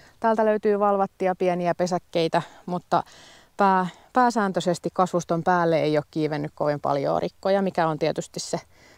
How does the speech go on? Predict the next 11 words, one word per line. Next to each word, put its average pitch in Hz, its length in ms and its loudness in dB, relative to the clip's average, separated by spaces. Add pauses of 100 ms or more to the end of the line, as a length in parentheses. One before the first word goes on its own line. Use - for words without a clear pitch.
meidän 185 280 2
tavoite. 147 440 0 (960)
Täältä 185 400 2
ruiskutusurasta 240 1080 0 (400)
löytyy 190 560 2 (560)
aika 196 280 0
hyvin 170 480 -2
muun 170 220 -4
muassa 165 380 -6
tota 156 380 -4 (360)
kylänurmikkaa, 220 920 2